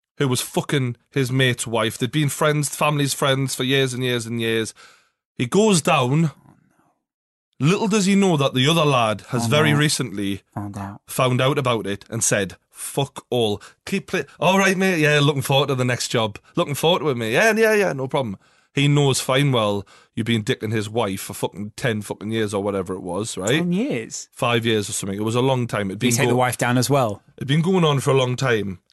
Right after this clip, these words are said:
Speaker 1: He waits until the guy goes out from the bell. He's tending him out. "Yeah, go on, mate." We've all got knives on, we, as divers. Divers have big,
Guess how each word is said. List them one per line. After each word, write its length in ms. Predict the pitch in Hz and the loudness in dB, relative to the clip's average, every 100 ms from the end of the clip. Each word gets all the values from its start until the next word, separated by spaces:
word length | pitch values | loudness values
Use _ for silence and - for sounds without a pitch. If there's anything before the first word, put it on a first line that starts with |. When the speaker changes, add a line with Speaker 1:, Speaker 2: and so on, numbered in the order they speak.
| _ _ _ _ _ _ | _ _ _ _ _ _
Speaker 1:
He 140 | - 135 | -2 0
waits 340 | 147 175 175 | 2 0 0
until 220 | 151 156 | -4 -2
the 100 | 139 | -2
guy 280 | 131 139 127 | 0 0 0
goes 280 | 113 110 107 | -2 -4 -2
out 240 | 113 165 - - - _ _ _ _ _ _ - | 0 -2 -6 -20 -20 _ _ _ _ _ _ -6
from 220 | 131 156 | -2 -2
the 60 | |
bell. 420 | 139 113 113 143 - | 0 0 0 -2 -6
He's 220 | - 151 | -6 -4
tending 400 | - 170 180 175 | -2 2 2 4
him 140 | 170 139 | 2 2
out. 240 | 143 175 - _ | 0 -2 -8 _
"Yeah, 200 | 117 107 | -6 -4
go 180 | 110 160 | -2 0
on, 180 | 156 117 | 0 0
mate." 220 | 117 143 - _ _ _ _ _ | 0 -2 -6 _ _ _ _ _
We've 160 | - 139 | -2 2
all 120 | 190 | 2
got 160 | 165 143 | 2 2
knives 300 | 151 156 135 | 2 2 2
on, 140 | 117 | -2
we, 120 | 92 92 _ _ | -4 -10 _ _
as 100 | - | -10
divers. 400 | 107 127 117 120 | -2 0 2 0
Divers 320 | - 127 127 120 | 0 0 0 -2
have 180 | 110 104 _ _ | -4 -8 _ _
big, 260 | 139 127 | -4 -4